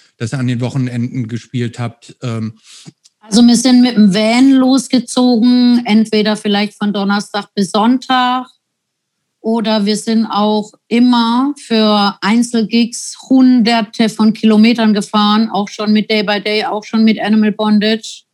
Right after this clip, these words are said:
Speaker 2: Also wirklich Irrsinn teilweise. Und wir haben mit Lost World dann auch auf jeden Fall eine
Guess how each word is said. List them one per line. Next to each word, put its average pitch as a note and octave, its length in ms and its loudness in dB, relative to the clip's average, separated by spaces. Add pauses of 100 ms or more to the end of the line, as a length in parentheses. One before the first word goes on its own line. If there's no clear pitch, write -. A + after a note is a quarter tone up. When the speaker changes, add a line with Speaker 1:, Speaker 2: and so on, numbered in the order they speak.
(520)
Speaker 2:
Also F#3+ 300 2
wirklich G#3 400 -2
Irrsinn F#3+ 600 0
teilweise. F#3+ 1040 -2 (480)
Und A#3 460 0
wir A3+ 300 0
haben G#3+ 280 0
mit G#3+ 180 -2
Lost G#3+ 340 -4
World G#3+ 480 0
dann G#3 400 0 (100)
auch G3+ 340 -2
auf G3 320 -4
jeden A#3 560 2
Fall B3 580 -2
eine A3 380 0